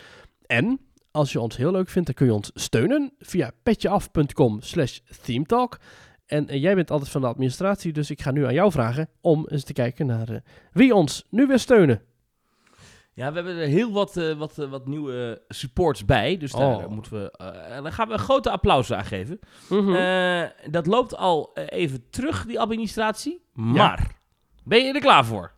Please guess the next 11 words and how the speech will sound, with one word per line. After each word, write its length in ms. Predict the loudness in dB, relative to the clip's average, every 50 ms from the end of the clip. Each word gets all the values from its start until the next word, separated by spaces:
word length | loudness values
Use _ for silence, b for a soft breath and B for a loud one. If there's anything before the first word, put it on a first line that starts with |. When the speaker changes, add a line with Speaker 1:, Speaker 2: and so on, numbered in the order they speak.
| _ _ _
Speaker 1:
Zeker. 600 | -4 2 4 4 4 4 2 0 0 0 -2 -8 -18 -20 -20 -20 -20 -20 -20 -20 -20 b b b b b b b b b b b b b _
Speaker 2:
Een 100 | -4 -4
applaus 540 | 0 2 2 2 2 0 -4 -8 -10 -10 -12 -14 -2 2
mag 160 | 4 4 4
ik 120 | 2 -2 -2
voor 380 | 0 2 4 4 4 2 -2 B B B B B B B
Stan 340 | -6 4 6 8 8 8
van 140 | 8 6 8
Erp, 240 | 8 6 6 6 4
Joost 360 | 6 8 10 10 10 8 8
Major, 500 | 8 8 8 10 10 12 12 10 10 6